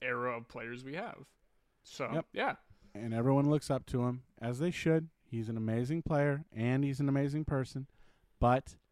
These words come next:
Speaker 2: his decisions around where the teams that he goes to have all been motivated in h-,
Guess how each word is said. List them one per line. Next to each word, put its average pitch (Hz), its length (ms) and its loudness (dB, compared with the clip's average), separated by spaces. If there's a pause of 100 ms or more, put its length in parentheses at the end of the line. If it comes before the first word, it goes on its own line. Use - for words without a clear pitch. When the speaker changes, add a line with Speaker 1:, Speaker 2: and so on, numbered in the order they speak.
(540)
Speaker 2:
his 110 180 -4
decisions 139 640 0
around 139 480 4
where 123 280 4
the 127 140 -4
teams 135 520 0
that 131 180 -4
he 123 160 -2
goes 135 380 4
to 107 380 -2 (200)
have 101 200 -6 (120)
all 117 260 4
been 135 200 4
motivated 117 640 6 (400)
in 107 160 -2
h-, 107 120 -6